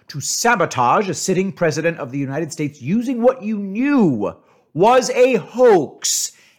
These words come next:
engineered by his opponent in the race, you are in fact engaged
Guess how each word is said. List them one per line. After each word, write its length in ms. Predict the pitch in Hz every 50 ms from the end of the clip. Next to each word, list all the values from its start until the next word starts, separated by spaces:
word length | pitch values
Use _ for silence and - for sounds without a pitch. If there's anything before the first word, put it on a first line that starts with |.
| _ _
engineered 880 | 247 262 277 294 269 220 269 262 262 262 262 262 254 254 262 226 196 151
by 260 | 135 220 240 254 269
his 220 | 220 202 262 262 247
opponent 600 | 285 285 - - 330 359 339 240 151 113 - _ _
in 140 | 120 117 110
the 100 | 104 90
race, 500 | 85 85 85 85 90 - - - - - _ _ _ _ _ _ _ _ _ _ _ _ _ _
you 240 | - 131 185 254 277
are 220 | 269 262 254 240 220
in 120 | 208 180
fact 420 | 147 - 196 190 190 180 - - -
engaged 840 | 156 156 143 127 180 214 226 185 131 113 101 101 - - - - -